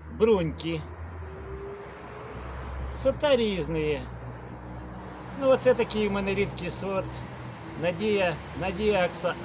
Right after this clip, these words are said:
а, Аксакська. Акса-, Аксакська, да. Три, три пагони залишилось. От. Е, хочу сказати вам, що я можу вам реалізувати їх,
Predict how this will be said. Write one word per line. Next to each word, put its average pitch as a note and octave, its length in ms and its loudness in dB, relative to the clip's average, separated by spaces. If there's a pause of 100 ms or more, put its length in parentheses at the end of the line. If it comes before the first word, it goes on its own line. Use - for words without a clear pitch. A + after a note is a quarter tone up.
а, - 20 -2
Аксакська. D#3 960 -2 (600)
Акса-, C3+ 560 -4
Аксакська, B2 580 -4 (140)
да. C#3 120 -4 (760)
Три, E3+ 320 -2
три E3 440 2
пагони C3+ 360 -2
залишилось. A#2 680 -6 (1500)
От. D3 300 -6 (800)
Е, E3+ 240 4
хочу A#3+ 320 -2
сказати B3 420 2
вам, G#3+ 200 -2
що G3 400 2 (1400)
я A#3+ 180 2
можу A3 280 0
вам G#3 480 2
реалізувати G#3 680 2
їх, F3+ 220 -2